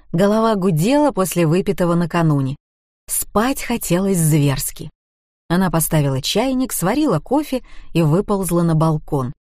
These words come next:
гадая, вспомнит ли Вика про обещанный завтрак. Да наверняка все еще спят. Марина пошла к сушилке, чтобы снять купальники и нижнее белье. «Твою ж за ногу», сказала она.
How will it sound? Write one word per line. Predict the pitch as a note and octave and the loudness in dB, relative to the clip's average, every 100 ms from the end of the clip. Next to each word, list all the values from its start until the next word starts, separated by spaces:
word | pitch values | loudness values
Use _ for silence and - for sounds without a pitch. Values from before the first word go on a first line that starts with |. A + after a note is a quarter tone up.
| _ _ _ | _ _ _
гадая, | E3+ F3 E3+ D3 C3 | 0 2 2 0 0
вспомнит | - - C#4 E4 C#4+ C#4+ | -4 -2 2 4 4 2
ли | G#3+ | 2
Вика | G3 A3+ - | 2 0 -2
про | E3 D#3+ | 0 0
обещанный | C#3+ F3+ A2+ - G3 G3 | 2 0 -2 -2 0 0
завтрак. | D3 C3+ C3+ - - - - - - - - - | 0 -2 -2 -10 -12 -14 -16 -18 -18 -20 -20 -8
Да | F3 E3 | -2 0
наверняка | D#3+ E3 E3+ F3+ - D#4+ | 2 0 0 -2 -2 -4
все | D#4 - C4 | -4 -4 -2
еще | C#4+ - - | -2 -4 -4
спят. | E3+ - - C#3+ C3+ - - _ _ _ _ _ _ | -4 -4 -4 -4 -4 -10 -14 _ _ _ _ _ _
Марина | C4+ F4 C#4+ | 0 2 2
пошла | D#3+ D#3+ E3 D3 | 2 0 0 0
к | |
сушилке, | - D3 - D#4 E4+ A3+ | 0 -2 0 -2 -2 -4
чтобы | - D#3 | 0 0
снять | D3+ E3 D3+ | 0 0 0
купальники | - D3+ G#3 D#4 D#4 C#4 - | -2 -4 0 0 2 0 0
и | D#3 | 0
нижнее | C#3+ F3+ G3 G3 E3+ | 2 0 -2 -2 -2
белье. | F3 D3+ C#3 C#3 _ _ _ _ _ _ _ _ | -2 0 -4 -8 _ _ _ _ _ _ _ _
«Твою | E3 D3 D3+ F3 D4 D4+ | 0 2 2 0 -2 0
ж | G3 | 0
за | C#3+ C#3 D3+ D#3 | 0 2 2 2
ногу», | C3+ D3 | 2 -2
сказала | C#3+ - C3+ C#3 F3+ D3+ | -6 -4 -2 -2 0 -2
она. | B2+ B2 C#3+ | -4 -6 -8